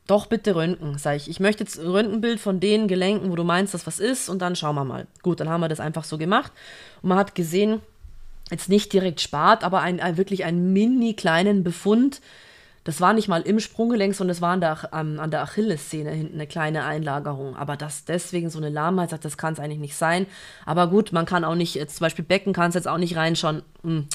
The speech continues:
So, aber zumindest war im Röntgen jetzt nichts Dramatisches zu sehen. Okay, gut, dann habe ich den genommen. So, genau, dann war das mit dem Kiefer und dann habe ich den weiter trainiert, nachdem das mit dem Kiefer ausgeheilt war. Und immer wieder, äh, hinten links, vorne rechts.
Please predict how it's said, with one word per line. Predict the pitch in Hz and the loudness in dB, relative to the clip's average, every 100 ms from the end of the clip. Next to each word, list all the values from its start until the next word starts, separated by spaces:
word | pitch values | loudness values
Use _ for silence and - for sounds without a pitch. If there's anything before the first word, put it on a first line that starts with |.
| - - _ - - | -14 -20 _ -20 -12
So, | 160 156 | -2 0
aber | 156 180 | 2 4
zumindest | 208 226 247 220 | 4 4 4 2
war | 175 165 | 2 2
im | 165 | 2
Röntgen | 170 190 180 | 2 0 -2
jetzt | 165 - | -4 -4
nichts | 160 - | -6 -4
Dramatisches | 147 147 147 151 143 | -4 -4 -6 -10 -8
zu | 147 | -8
sehen. | 143 135 143 - - - - - - - - - | -6 -8 -8 -16 -20 -20 -20 -20 -20 -20 -20 4
Okay, | 226 233 160 139 - _ _ | 6 6 -2 -2 -6 _ _
gut, | 240 277 | 2 4
dann | 208 | 6
habe | 185 185 | 4 4
ich | |
den | 185 170 | 0 0
genommen. | 156 139 139 139 | 0 0 -2 -2
So, | 151 143 | -2 0
genau, | 156 143 | 0 0
dann | 151 | 0
war | 156 160 | 2 0
das | 165 | 0
mit | 151 | -4
dem | 147 156 | -6 4
Kiefer | 311 330 285 277 285 - - | 4 6 4 4 0 -10 -2
und | 185 180 170 | 2 2 2
dann | 165 160 | 0 0
habe | 160 | -2
ich | 156 | -4
den | 170 | -2
weiter | 165 226 240 | 4 4 4
trainiert, | - 208 214 185 | 0 4 4 2
nachdem | 175 175 | -2 -2
das | 165 156 | -4 -6
mit | 135 | -8
dem | 160 | -2
Kiefer | 269 269 - | 0 2 0
ausgeheilt | 202 - 185 185 165 | 0 0 0 0 0
war. | 165 175 - - - - - - | -2 -2 -8 -18 -18 -18 -18 2
Und | 202 196 | 4 4
immer | 262 269 220 | 4 6 4
wieder, | 226 226 226 226 220 | 6 8 8 6 2
äh, | 190 | 0
hinten | 185 196 | 2 2
links, | 175 208 214 - | 2 4 2 0
vorne | 175 165 160 | -2 0 2
rechts. | 247 262 254 - - | 2 2 -4 -14 -16